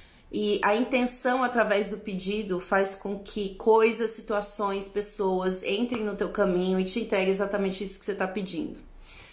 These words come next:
Então, universo, minha vida é grandiosa agora, por favor. Universo, quais são os milagres que você tem pra mim hoje?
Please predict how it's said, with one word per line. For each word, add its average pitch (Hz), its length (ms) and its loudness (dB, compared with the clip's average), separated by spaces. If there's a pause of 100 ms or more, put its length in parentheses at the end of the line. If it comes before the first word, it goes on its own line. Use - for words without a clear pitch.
(160)
Então, 220 320 4
universo, 196 480 2
minha 208 140 0
vida 208 160 2
é - 20 4
grandiosa 202 540 6
agora, 175 200 2
por - 140 -6
favor. 180 560 0 (260)
Universo, 214 540 4
quais 208 180 -2
são 240 140 -6
os 196 100 -10
milagres 196 720 0
que - 80 -14
você 190 240 -8
tem 190 220 -4
pra 208 200 4
mim 220 460 2
hoje? 214 800 6